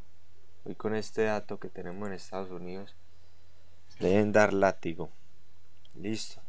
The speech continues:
Por ahora, que yo sigo favoreciendo el lado corto. El lado corto, nada me dice pues que largo.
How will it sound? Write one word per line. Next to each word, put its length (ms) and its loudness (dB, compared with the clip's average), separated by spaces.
Por 160 0
ahora, 540 4
que 160 0
yo 160 2
sigo 260 2
favoreciendo 580 4
el 100 -2
lado 240 4
corto. 520 0
El 60 -4
lado 180 2
corto, 480 0
nada 240 0
me 140 -2
dice 200 -4
pues 300 -4
que 180 -2
largo. 580 2